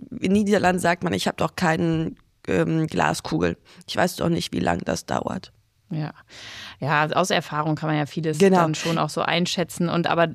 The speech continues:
Speaker 2: deswegen verstehe ich, wie du sagst oder warum du sagst, das sind dann so Diskussionen, weil viele Menschen kommen halt mit einer Vorstellung in die Praxis, wie lange sie denn jetzt gerne krankgeschrieben
Speaker 1: Ja.
Speaker 2: werden möchten.
Speaker 1: Ja. Und da ist man oft der Bad Cop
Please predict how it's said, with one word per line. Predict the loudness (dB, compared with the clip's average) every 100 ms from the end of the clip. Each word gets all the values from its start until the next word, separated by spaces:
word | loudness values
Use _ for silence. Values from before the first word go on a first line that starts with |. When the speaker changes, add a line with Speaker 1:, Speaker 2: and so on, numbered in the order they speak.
| -4
Speaker 2:
deswegen | -4 -2 0 0
verstehe | -2 0 0
ich, | 0
wie | 0
du | 0
sagst | 2 2 0 -6 -14 -12
oder | -4 -2
warum | 0 0 0
du | 2
sagst, | 2 0 -2
das | -6 -4
sind | -2
dann | 0 0
so | -2
Diskussionen, | -4 -6 -6 -6 0 2 2
weil | 2 0
viele | 0 2 2 2
Menschen | 0 -2 0 -2 -4 -4
kommen | -2 2 4
halt | 2
mit | 0 0
einer | 2 2
Vorstellung | 2 2 2 2 2 2 2 -2
in | -2 -2
die | 0
Praxis, | -2 -4 -4 -6 -2
wie |
lange | 0 2 2
sie | 0 0
denn | 2
jetzt | 2 0 -4 -12 -18 -20 -20 _
gerne | 2 4 2
krankgeschrieben | 2 0 0 -2 2 4
Speaker 1:
Ja. | 4
Speaker 2:
werden | 2 2
möchten. | 0 -2 -2 -4 -6 -20 -10
Speaker 1:
Ja. | -4 -2 -4 -10 -20 -20 -20 -20 -20 _ -20 -20 _ _ _ _
Und | -2 0
da |
ist | 0 0
man | 0 -2
oft | 0 0 0 -2
der | -2
Bad | 2 0 0
Cop | -4 -4 -8